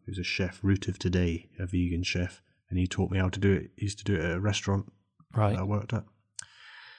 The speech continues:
Speaker 1: So I still do that. I've done one every year since I learned how to make it.
Speaker 2: Amazing.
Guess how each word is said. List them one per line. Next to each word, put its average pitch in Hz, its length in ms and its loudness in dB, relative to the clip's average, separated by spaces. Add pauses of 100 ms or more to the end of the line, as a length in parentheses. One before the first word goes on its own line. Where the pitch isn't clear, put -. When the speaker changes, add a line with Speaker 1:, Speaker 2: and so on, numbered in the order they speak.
(100)
Speaker 1:
So 92 420 2
I - 80 -8
still - 220 4
do 98 160 4
that. 95 200 2
I've 90 140 -6
done 101 140 6
one 95 120 6
every 95 200 4
year 95 160 4
since - 320 -2
I 92 40 -2
learned 90 220 2
how 92 140 0
to - 120 -4
make 87 220 -4
it. - 80 -12 (720)
Speaker 2:
Amazing. 107 480 -2